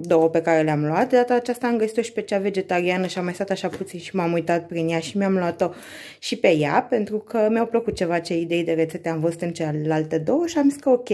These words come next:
se merită și aceasta. Și tot data trecută m-am uitat eu și după această cutie,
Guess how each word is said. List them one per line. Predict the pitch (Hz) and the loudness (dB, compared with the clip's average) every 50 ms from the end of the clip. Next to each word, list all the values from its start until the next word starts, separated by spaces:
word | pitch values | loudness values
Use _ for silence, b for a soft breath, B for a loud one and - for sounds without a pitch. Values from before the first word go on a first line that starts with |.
| 175 196 | -2 -2
se | 196 - 202 | -2 -2 -2
merită | 175 175 170 165 165 165 165 160 | -2 0 -2 -2 -2 -4 -6 -8
și | 156 - 151 | -12 -10 -12
aceasta. | 151 151 - - 160 - - - 302 415 B B B B B B B B B B B B B | -14 -12 -12 -14 -14 -10 -2 -2 -2 -2 B B B B B B B B B B B B B
Și | B - 285 | B -8 0
tot | - 339 330 | 2 4 4
data | 370 359 359 330 | 6 6 6 4
trecută | 320 269 254 247 - 269 320 311 | 4 4 2 2 2 0 2 4
m-am | 302 294 285 277 | 6 6 6 6
uitat | 277 269 285 285 285 | 6 4 2 2 2
eu | 320 294 | 0 0
și | 247 | 0
după | 240 247 - 247 | -2 -2 -2 -2
această | 240 247 247 247 - - 269 | 0 0 -2 -4 -2 -4 -6
cutie, | 269 - 240 240 - - 226 254 269 277 277 277 277 277 | -4 -4 -8 -8 -8 -4 2 4 6 6 6 6 4 2